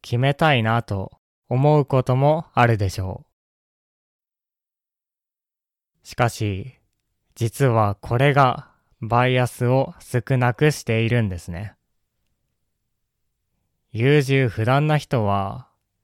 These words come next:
Aのことも、Bのことも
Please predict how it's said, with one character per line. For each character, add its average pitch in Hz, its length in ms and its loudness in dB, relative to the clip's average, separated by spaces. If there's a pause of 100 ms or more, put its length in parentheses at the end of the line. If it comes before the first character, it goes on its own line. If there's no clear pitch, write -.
(400)
A 127 300 2
の 92 160 -4
こ - 200 -12
と 131 140 -2
も、 107 320 -4 (640)
B 135 360 -2
の 98 160 -2
こ 113 200 -8
と 156 140 0
も 135 440 -2